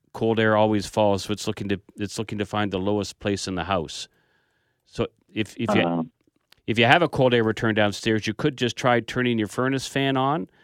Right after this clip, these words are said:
Speaker 1: and it should even the temperatures out. But, uh, you're gonna need to have a cold air return down, down in the lower level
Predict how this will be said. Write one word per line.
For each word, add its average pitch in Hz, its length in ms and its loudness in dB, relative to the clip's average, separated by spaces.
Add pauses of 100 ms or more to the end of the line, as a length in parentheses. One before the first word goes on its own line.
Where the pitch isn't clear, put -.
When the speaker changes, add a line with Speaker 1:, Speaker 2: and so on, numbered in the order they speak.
(340)
Speaker 1:
and 104 160 0
it 117 220 -2
should - 260 -4
even 113 280 -2
the 101 100 -2
temperatures 95 560 -4
out. 78 240 -2
But, - 240 -4 (520)
uh, 92 260 0 (180)
you're 101 240 -4
gonna 113 220 0
need 110 180 0
to 104 80 0
have 104 140 0
a 98 40 -2
cold 104 260 -2
air 104 100 2
return 98 360 -2
down, 95 400 -2 (160)
down 98 240 0
in 95 60 -4
the 92 80 0
lower 95 240 0
level 87 340 -2